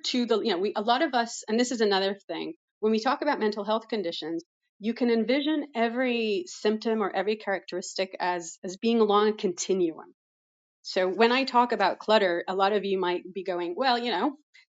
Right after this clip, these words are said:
I've got some cl-, some of that in my life, you know, I'm, I'm maybe, I could definitely do with, um, you know, organizing my closet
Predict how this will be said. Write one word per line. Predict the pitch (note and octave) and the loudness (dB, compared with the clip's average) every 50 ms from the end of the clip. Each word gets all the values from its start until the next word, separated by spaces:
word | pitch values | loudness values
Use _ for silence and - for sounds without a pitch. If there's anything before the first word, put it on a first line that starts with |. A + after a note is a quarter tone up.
| _ - | _ -12
I've | B3 - | -6 -4
got | E4+ - - | -4 -2 2
some | - G#3 F#3+ | 2 0 0
cl-, | - - G3+ - | 0 -4 -10 -12
some | - - G#2+ B3+ A3+ F#3+ | -12 -4 0 0 2 4
of | F#3 | 4
that | G3+ G3+ E3+ | 4 2 2
in | |
my | F3+ G3 G#3+ A3+ | 2 2 2 2
life, | E3+ E3 D#3+ F#3 A3 A3+ - | 2 2 2 2 0 2 0
you | G#3 F#3 | 0 0
know, | E3 F3 A3 A3 | 0 0 0 0
I'm, | G3 G3+ G3 F3+ | 0 -2 -2 -4
I'm | F3+ G3 F#3+ | -4 -4 -2
maybe, | F#3+ F#3+ G3+ G3+ G3 F#3 F#3 - | -2 -2 0 0 -2 -2 -2 -2
I | E3+ F3+ | -4 -6
could | F3 - F3 D#3+ | -4 -8 -6 -2
definitely | G3+ G3+ G3+ G3+ G3 F#3 F3+ | -2 -2 0 0 2 2 2
do | F3 F3+ F3+ F3+ F#3 | 2 2 0 0 0
with, | F3 E3+ E3 - - | 0 -2 -4 -6 -6
um, | E3+ E3 D#3+ D#3 E3 - - - | -6 -4 -4 -6 -8 -10 -10 -10
you | F#3 D#3+ | -10 -10
know, | D#3 E3 - | -10 -6 -2
organizing | F#3 F#3+ F3+ F#3+ F#3+ F#3+ G3 G3 G3+ F#3+ F#3 | -2 0 2 2 2 2 2 2 2 2 2
my | F3 E3 E3+ | 2 0 -2
closet | - - F3+ F3+ F#3 F#3+ G3 F#3 F#3+ F#3+ F#3+ F#3+ G3 | -4 -2 2 4 4 4 4 2 0 -2 -2 -4 -4